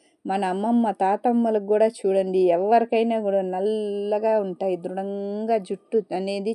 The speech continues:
చాలా బాగుంటాయి చూడండి. ఆ కాలం నాటి హెయిర్ ఆయిల్ అండి ఇది. ఇది తుంగండి. చూడండి, ఎక్కడైనా కానీ, ఇది చెరువుల్లో కానీ, చేన్లల్లో కానీ, మడికేళ్ళలో కానీ ఎక్కడైనా దొరుకుతుందండి. చూడండి,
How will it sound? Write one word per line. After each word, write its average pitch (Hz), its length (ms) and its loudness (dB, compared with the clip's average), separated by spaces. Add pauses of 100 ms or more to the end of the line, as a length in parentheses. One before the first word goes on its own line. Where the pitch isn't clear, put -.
చాలా 190 480 -2
బాగుంటాయి 208 600 0
చూడండి. 180 440 -4 (520)
ఆ 202 180 -4
కాలం 226 520 2
నాటి 247 340 -2 (220)
హెయిర్ 214 300 2
ఆయిల్ 202 240 2
అండి 185 300 0
ఇది. 185 180 -4 (500)
ఇది 214 260 0 (220)
తుంగండి. 233 680 2 (380)
చూడండి, 208 400 0 (140)
ఎక్కడైనా 220 640 -2
కానీ, 190 320 -2 (1120)
ఇది 214 200 6
చెరువుల్లో 220 600 10
కానీ, 196 360 2 (380)
చేన్లల్లో 214 560 4
కానీ, 185 280 2
మడికేళ్ళలో 196 720 4
కానీ 185 340 0
ఎక్కడైనా 220 720 2
దొరుకుతుందండి. 196 840 -2
చూడండి, 190 460 -2